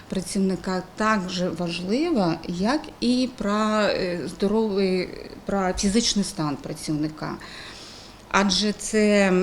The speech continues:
може врятувати життя, запобігти, е, травматизму,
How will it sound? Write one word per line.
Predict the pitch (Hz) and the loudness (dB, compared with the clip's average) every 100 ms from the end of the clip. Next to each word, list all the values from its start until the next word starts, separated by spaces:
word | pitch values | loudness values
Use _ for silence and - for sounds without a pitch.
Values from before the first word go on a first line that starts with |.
| - | 2
може | 190 190 185 170 | 0 2 0 0
врятувати | 180 175 165 185 226 - 214 | -4 -4 -2 0 0 0 -2
життя, | 202 - 202 180 175 160 | -2 -4 -2 0 -2 -4
запобігти, | 160 175 190 202 - - 180 175 170 170 165 - - - - | -6 -6 -2 -2 -2 -4 -2 0 2 0 -2 -12 -18 -16 -12
е, | - - - 160 165 160 160 | -8 -6 -2 0 0 0 0
травматизму, | 175 160 170 165 208 220 202 185 190 185 | -2 2 0 0 2 2 4 2 2 2